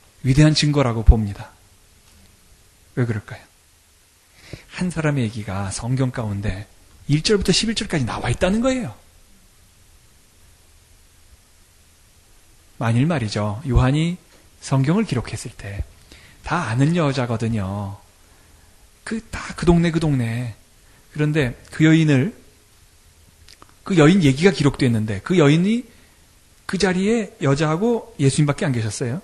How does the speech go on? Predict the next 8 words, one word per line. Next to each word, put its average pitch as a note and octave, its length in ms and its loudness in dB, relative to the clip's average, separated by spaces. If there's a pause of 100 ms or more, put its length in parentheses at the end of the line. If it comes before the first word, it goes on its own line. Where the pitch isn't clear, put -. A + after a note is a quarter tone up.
그러니까 F#3 260 -6
그 E3+ 160 -4
여인의 C#3 300 0
입으로 E3+ 560 2 (120)
직접 F#3+ 300 -2
얘기했다는 E3+ 480 2
겁니다, C3 300 2
그거는. G2+ 440 -4